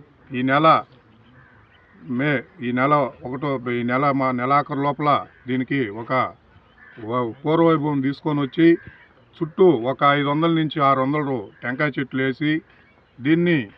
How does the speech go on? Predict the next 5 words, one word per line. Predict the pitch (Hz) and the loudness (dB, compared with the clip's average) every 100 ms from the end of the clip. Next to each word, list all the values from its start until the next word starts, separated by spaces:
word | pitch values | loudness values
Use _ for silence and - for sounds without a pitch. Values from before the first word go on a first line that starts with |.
| _ _ _ - | _ _ _ -10
ఇంకో | 135 156 | -4 0
విధంగా | 156 165 170 170 | 0 0 4 4
గ్రామస్తులు, | 127 139 165 165 - 160 156 | 4 2 2 0 -4 -2 0
మహిళలు | 143 143 160 160 | 0 0 0 0
అయితేనేమి, | 143 151 147 143 147 156 | -2 -2 -2 0 0 -2